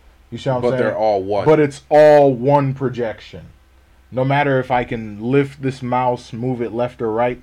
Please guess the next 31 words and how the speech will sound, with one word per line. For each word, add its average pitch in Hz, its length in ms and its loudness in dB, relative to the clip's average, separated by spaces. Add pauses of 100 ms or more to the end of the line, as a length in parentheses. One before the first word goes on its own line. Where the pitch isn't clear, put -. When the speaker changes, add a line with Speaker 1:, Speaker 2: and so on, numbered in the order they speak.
Speaker 1:
it's 131 180 -10
still 160 360 2
the 120 220 -8
same 156 340 -6
projection 123 640 -4
as 104 300 -12
this 107 180 -16
table, 107 460 -10 (800)
as 113 420 -4
this 127 440 -8
laptop. 113 680 -8
It's 131 240 -10 (180)
all 170 380 6
one 151 320 -2
projection 135 580 -6
Speaker 2:
So 123 120 -2
are 117 80 0
Speaker 1:
of 113 60 -4
Speaker 2:
we 117 80 -4
looking 117 240 -6
at 113 120 -4
it 107 80 -8
from 104 140 -10
a 101 40 -8
three-dimensional 98 680 -8
perspective? 98 500 -10
Speaker 1:
It's 139 100 -4
a 156 80 2
higher 143 300 -2
dimensional. 120 760 -8
Speaker 2:
Gotcha. 85 280 -16